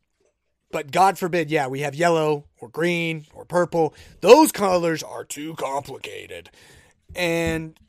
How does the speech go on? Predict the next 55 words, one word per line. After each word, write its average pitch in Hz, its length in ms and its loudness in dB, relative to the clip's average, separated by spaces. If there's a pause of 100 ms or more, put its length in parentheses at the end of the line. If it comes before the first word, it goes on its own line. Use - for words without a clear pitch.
(140)
so - 180 -2
when 196 180 2
they 185 100 -2
do 233 160 -6
get 226 100 -6
a 196 60 0
new 175 160 -4
color, 156 360 -4
they 160 240 -2
can 156 360 -10
waste, 151 580 -4 (1080)
I 165 120 0
don't 160 160 -4
know, 147 220 -6
a 135 100 -12
hundred 156 420 -8
thousand 147 360 -4
dollars, 135 540 -8 (180)
half 170 300 -4
a 170 40 -6
million 151 380 -6
dollars, 127 420 -8
I 240 140 2
don't, 214 140 -4
fifty 190 340 -6
thousand 131 380 -6
dollars. 123 260 -14
I 233 100 -10
don't 247 100 -2
know 190 60 0
how 185 80 -2
much 160 200 -6
it 139 80 -16
costs. 143 380 -6
I 151 80 -10
know 151 240 -6 (280)
they 131 120 -8
pay 156 220 -2
people 165 420 -6 (260)
for 143 160 -6
their 127 80 -6
full-time 170 440 0
jobs 151 320 -2
to 156 80 -6
make 196 240 0
that, 151 200 -4
and 151 80 -12
then 208 80 -8
they 269 80 0
have 240 120 -2
to - 60 -16
pay 170 160 0
for 156 100 -10
the 147 120 -4
airtime 160 540 0